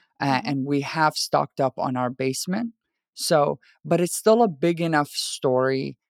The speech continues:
Speaker 1: when you lose your ace. Like, i-,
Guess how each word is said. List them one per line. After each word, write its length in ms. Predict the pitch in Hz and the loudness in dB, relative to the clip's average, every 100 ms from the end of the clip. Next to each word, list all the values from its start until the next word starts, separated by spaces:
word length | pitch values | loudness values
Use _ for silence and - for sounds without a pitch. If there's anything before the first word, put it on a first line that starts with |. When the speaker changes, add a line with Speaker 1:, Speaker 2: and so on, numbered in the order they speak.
| _ | _
Speaker 1:
when 340 | 165 151 139 | -2 0 0
you 300 | 135 139 135 | -2 -2 -2
lose 560 | 135 139 131 131 123 123 | 0 2 2 2 -2 -6
your 520 | 127 120 117 113 120 - _ _ _ | -4 -4 -2 -6 -8 -16 _ _ _
ace. 460 | 131 - - - - _ | -8 -8 -12 -14 -14 _
Like, 180 | - 143 - - - | -2 -2 -2 -16 -16
i-, 80 | - | -12